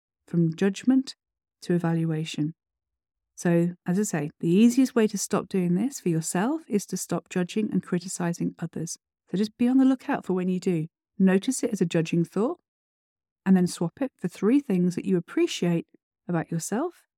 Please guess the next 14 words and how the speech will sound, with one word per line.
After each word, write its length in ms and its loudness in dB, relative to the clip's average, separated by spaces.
or 380 -2
another 280 2
person. 540 -10
And 100 6
then 100 8
the 80 8
final 680 2
thing 440 -2
today, 440 -6
the 80 -12
final 400 2
strategy 720 -6
is 280 0
from 260 0